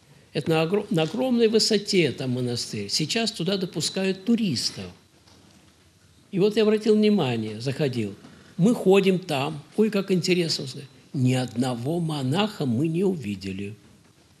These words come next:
Я спросил, а где же монахи? Далее. Они появятся после того, когда время туриста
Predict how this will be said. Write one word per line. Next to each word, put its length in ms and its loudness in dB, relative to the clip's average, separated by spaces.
Я 100 -4
спросил, 420 2
а 60 2
где 140 0
же 100 -4
монахи? 460 -2
Далее. 240 -4
Они 260 0
появятся 560 -2
после 280 -2
того, 440 -2
когда 320 -2
время 520 4
туриста 580 0